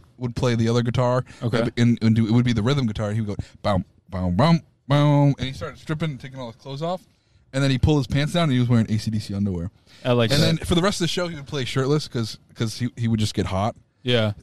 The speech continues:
Speaker 1: In, in the fucking coat and the tie and all that
Speaker 2: Yeah.
Speaker 1: bullshit. So he took it off. And they're like, "How do we get a creative way to do this? So we'll do a strip show or whatever." And by the end of the
Speaker 2: Ooh.
Speaker 1: fucking show, there was a gu-, there was a, it was at the Amway Center, not the arena.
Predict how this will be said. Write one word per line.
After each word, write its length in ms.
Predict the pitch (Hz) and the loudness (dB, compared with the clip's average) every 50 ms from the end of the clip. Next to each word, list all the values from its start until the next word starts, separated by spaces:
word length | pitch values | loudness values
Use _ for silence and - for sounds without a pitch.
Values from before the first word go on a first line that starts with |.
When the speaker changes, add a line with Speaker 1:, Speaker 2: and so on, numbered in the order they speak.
| _ | _
Speaker 1:
In, 160 | - 117 117 98 | 2 2 4 4
in 120 | 110 113 | 4 4
the 80 | 110 101 | 4 2
fucking 300 | - 143 135 - 113 107 | 0 -2 -2 0 -2 0
coat 360 | - 104 - 117 120 120 - - | 0 0 0 0 0 -2 0 0
and 120 | 107 98 | 2 2
the 60 | 107 | 2
tie 340 | - - - 120 113 110 113 | 0 0 0 0 0 2 2
and 140 | 113 107 104 | 2 2 2
all 80 | 104 | 2
that 100 | 110 110 | 2 2
Speaker 2:
Yeah. 200 | 131 139 131 117 | 2 2 2 2
Speaker 1:
bullshit. 260 | 110 107 143 135 - - - - - - _ | 2 2 0 0 -2 -4 -10 -20 -20 -20 _
So 180 | - - 160 143 | -4 0 0 0
he 60 | 143 | 0
took 240 | 139 - 190 190 - 151 | 0 -2 -2 -2 0 2
it 60 | 131 | 2
off. 340 | 139 139 107 95 - - - - _ _ _ _ _ _ _ _ _ _ _ _ _ _ _ - - - | 2 2 0 -2 -8 -14 -20 -20 _ _ _ _ _ _ _ _ _ _ _ _ _ _ _ -20 -18 -12
And 80 | 113 | -10
they're 100 | 113 110 | -8 -6
like, 180 | 107 104 101 - | -6 -6 -6 -6
"How 80 | 123 120 | -6 -6
do 80 | 120 | -6
we 60 | 117 | -6
get 80 | 107 101 | -6 -8
a 40 | 95 | -10
creative 320 | - - 120 110 104 104 104 | -10 -8 -8 -8 -6 -6 -8
way 100 | 104 98 | -10 -10
to 60 | 92 | -12
do 160 | 87 104 104 | -12 -12 -12
this? 160 | 98 87 87 - | -12 -12 -10 -8
So 140 | - 110 | -6 -6
we'll 160 | 104 101 104 104 | -4 -4 -6 -6
do 180 | 110 107 101 | -8 -8 -10
a 40 | 98 | -12
strip 300 | - - - 107 - - | -14 -14 -16 -14 -14 -14
show 160 | - - 80 | -14 -14 -14
or 160 | - 50 50 | -16 -16 -16
whatever." 320 | 52 55 55 - - - - - - - - - - | -16 -14 -10 -10 -10 -10 -12 -14 -20 -20 -20 -12 -8
And 100 | 147 156 | -6 -4
by 140 | 143 127 117 | -2 0 2
the 160 | 113 113 117 117 | 2 4 4 4
end 80 | - | 4
of 80 | - 151 | 2 2
the 60 | 139 | 0
Speaker 2:
Ooh. 40 | - | 0
Speaker 1:
fucking 220 | 180 165 - 151 139 | -2 0 0 0 0
show, 320 | - - 120 117 139 160 - - - - | 2 0 2 2 2 0 -2 -6 -18 -6
there 120 | - 131 131 | 0 2 4
was 100 | 135 127 | 4 4
a 40 | 117 | 2
gu-, 120 | 113 127 - _ | 0 -4 -6 _
there 120 | - 135 135 | 0 4 4
was 100 | 131 117 | 4 4
a, 40 | 120 - - | 2 2 2
it 60 | 131 | 2
was 160 | 131 127 113 | 4 4 4
at 100 | 120 110 | 2 2
the 140 | - 104 104 | 0 0 2
Amway 560 | - 113 123 135 147 143 139 127 117 107 104 - _ _ - | 4 4 6 8 8 6 6 6 4 2 0 -2 _ _ -12
Center, 460 | - - - - 123 95 85 85 - - | -10 -4 0 2 4 4 2 2 0 0
not 220 | - 127 156 - | 2 2 2 4
the 120 | - 185 190 | 6 6 8
arena. 360 | 175 160 147 143 131 127 123 | 8 8 8 8 8 6 4